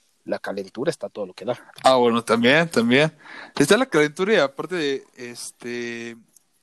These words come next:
Speaker 2: está, sale como tu parte de resentimiento. Lo que no le llegaste a decir en su momento, pues, te da como esa vale-, valentía de decir todo lo que tenías que decir o querías decir en su momento, ¿sabes?
Speaker 1: Yo siento que más que la valentía,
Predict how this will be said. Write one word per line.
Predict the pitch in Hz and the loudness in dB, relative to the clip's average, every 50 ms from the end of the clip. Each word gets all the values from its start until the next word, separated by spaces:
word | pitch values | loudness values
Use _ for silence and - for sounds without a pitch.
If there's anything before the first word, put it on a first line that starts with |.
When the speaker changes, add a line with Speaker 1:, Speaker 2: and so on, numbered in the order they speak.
| _ _ | _ _
Speaker 2:
está, | - 131 123 - - - _ - 143 143 143 143 143 147 143 147 147 143 147 151 - _ _ _ _ _ _ _ _ _ _ _ _ _ | -12 -10 -10 -10 -12 -10 _ -2 2 2 4 4 2 2 2 0 -2 -4 -6 -10 -14 _ _ _ _ _ _ _ _ _ _ _ _ _
sale | - - - 170 170 180 180 175 | -20 -8 -8 -6 -6 -6 -8 -8
como | - 156 139 135 | -12 -18 -20 -20
tu | 127 123 | -20 -16
parte | _ - 139 - - 175 | _ -12 -12 -10 -6 -6
de | 160 | -6
resentimiento. | 147 131 127 117 - - 127 117 - 120 123 135 143 135 - 120 | -6 -6 -10 -12 -14 -18 -20 -18 -18 -14 -14 -14 -14 -14 -16 -16
Lo | 113 117 113 | -16 -16 -12
que | - 139 | -12 -8
no | 147 | -6
le | 160 180 202 208 | -2 -2 0 0
llegaste | 165 135 131 135 - - 165 | 0 -2 -2 -4 -4 -6 -6
a | |
decir | 139 123 123 143 143 | -6 -6 -6 -10 -14
en | 147 147 | -14 -16
su | - - | -18 -20
momento, | 120 117 120 123 127 131 - 139 156 175 _ _ _ _ _ _ _ _ _ _ _ _ _ _ _ _ | -20 -16 -16 -16 -16 -10 -10 -10 -10 -10 _ _ _ _ _ _ _ _ _ _ _ _ _ _ _ _
pues, | - 139 135 131 131 _ _ _ _ _ | -6 -6 -6 -6 -6 _ _ _ _ _
te | _ - 139 | _ -2 0
da | 139 139 | 0 -2
como | - 165 156 156 | -2 -8 -12 -12
esa | 156 - 185 | -6 -4 -4
vale-, | 156 139 127 123 120 113 - _ _ | -2 -2 -4 -6 -8 -10 -16 _ _
valentía | - 127 123 120 117 117 117 113 - 147 151 143 120 117 | -8 -8 -6 -6 -8 -10 -14 -8 -4 -2 0 0 -2 -4
de | 113 113 | -6 -10
decir | 113 113 - - 143 - _ | -10 -12 -12 -14 -16 -12 _
todo | - 156 156 151 | -4 -4 -4 -4
lo | 139 | -6
que | 113 120 | -10 -12
tenías | - 117 120 127 123 | -14 -12 -12 -12 -12
que | - - 147 | -8 -8 -8
decir | 123 113 - - 131 135 | -8 -8 -10 -10 -10 -8
o | 127 123 | -8 -10
querías | - - 117 120 131 127 123 | -12 -10 -8 -6 -6 -6 -8
decir | 113 - 135 135 135 | -12 -8 -6 -4 -4
en | 135 | -4
su | 127 - 117 | -6 -12 -20
momento, | 117 117 123 123 123 - 104 | -20 -20 -20 -20 -20 -20 -18
¿sabes? | - 120 113 117 147 180 - - _ _ _ _ _ _ _ _ _ _ _ _ _ _ _ _ _ _ _ _ | -14 -12 -10 -10 -10 -12 -14 -20 _ _ _ _ _ _ _ _ _ _ _ _ _ _ _ _ _ _ _ _
Speaker 1:
Yo | _ - - 190 190 | _ -4 0 0 0
siento | 190 220 226 208 233 | 2 0 0 0 -2
que | - - 139 | -2 0 0
más | 143 156 - | 0 -2 0
que | - 202 | 0 2
la | 180 139 117 | 2 2 2
valentía, | 110 101 101 98 98 95 - 117 117 127 143 196 240 | 0 -2 -6 -10 -14 -16 -12 -8 -8 -8 -8 -10 -14